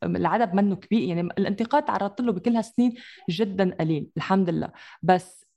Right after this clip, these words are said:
ال-، يعني هدول التعليقات ب-، لما، لما شفتها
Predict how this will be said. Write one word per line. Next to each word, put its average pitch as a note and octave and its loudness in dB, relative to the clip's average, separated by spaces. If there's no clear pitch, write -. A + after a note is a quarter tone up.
ال-، E3 0
يعني F#3+ 2
هدول B3 2
التعليقات G#3+ 0
ب-، F#3 -6
لما، F#3 0
لما B3+ 2
شفتها - -6